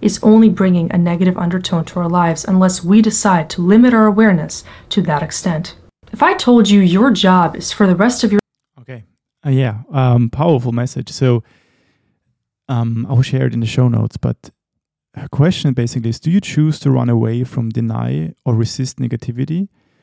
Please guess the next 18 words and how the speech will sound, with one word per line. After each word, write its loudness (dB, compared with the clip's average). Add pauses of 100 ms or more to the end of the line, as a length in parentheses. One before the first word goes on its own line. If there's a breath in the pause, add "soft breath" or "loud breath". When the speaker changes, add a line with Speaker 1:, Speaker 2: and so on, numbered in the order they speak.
(320)
Speaker 2:
Or 2
do 2
you 4
actually -2
choose -2
to -4
understand -4
and -4
transmute -2
it -2
through -4 (140)
deep -12
acceptance -8
of -10
the -2
role 0
it -10
serves? -16